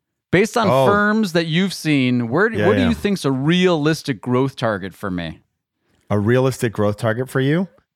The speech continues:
Speaker 1: Yeah. I'm a P I firm, and I'm
Speaker 2: Oh,
Speaker 1: in,
Speaker 2: okay. So,
Speaker 1: um,
Speaker 2: so I needed, I needed context there because,
Speaker 1: Yeah.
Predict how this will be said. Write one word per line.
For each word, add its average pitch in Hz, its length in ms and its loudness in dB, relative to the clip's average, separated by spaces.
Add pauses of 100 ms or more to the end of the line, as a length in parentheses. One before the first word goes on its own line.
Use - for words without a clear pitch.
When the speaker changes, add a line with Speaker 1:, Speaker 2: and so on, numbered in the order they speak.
(360)
Speaker 1:
Yeah. 147 240 -2 (360)
I'm 135 100 -2
a 131 60 -4
P 208 260 0
I 175 200 4
firm, 160 760 2
and 131 280 -2
I'm 135 320 -2
Speaker 2:
Oh, 135 120 2
Speaker 1:
in, 120 100 -2
Speaker 2:
okay. 120 60 2
So, 127 60 2
Speaker 1:
um, 117 420 0
Speaker 2:
so 120 140 0
I 120 80 0
needed, 170 320 2
I 139 80 2
needed 170 280 0
context 143 580 -2
there 92 160 -4
because, 107 320 -2
Speaker 1:
Yeah. 110 180 2